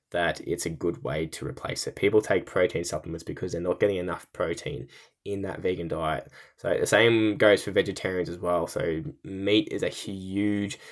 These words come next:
source of protein, and getting rid of meat is, is a, just a one step towards not getting any protein. So, um, make sure you have lots and lots of, well, probably soybeans and shit like that,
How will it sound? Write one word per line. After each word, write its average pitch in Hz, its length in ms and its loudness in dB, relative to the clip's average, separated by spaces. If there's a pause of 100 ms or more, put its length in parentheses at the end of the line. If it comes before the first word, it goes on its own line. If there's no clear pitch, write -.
(260)
source - 440 4
of - 180 -6
protein, 87 640 0
and 92 580 -2
getting 110 320 6
rid 104 180 10
of 98 140 4
meat 92 380 -2 (520)
is, 95 220 2
is 90 160 -4
a, 90 80 0
just 95 200 -2
a 95 60 0
one 92 380 -2
step - 480 -2 (100)
towards 87 640 2
not 87 240 -4
getting 87 240 -2
any - 180 -4
protein. 80 440 -4
So, - 240 -4 (300)
um, - 360 -4
make 120 300 4
sure 117 180 4
you 104 140 4
have 107 340 2 (400)
lots 113 280 4
and 120 80 4
lots - 320 2
of, 101 280 0 (100)
well, - 200 -6
probably - 260 -8
soybeans 104 600 8
and 92 220 -6
shit - 240 -2
like - 200 -4
that, 101 240 2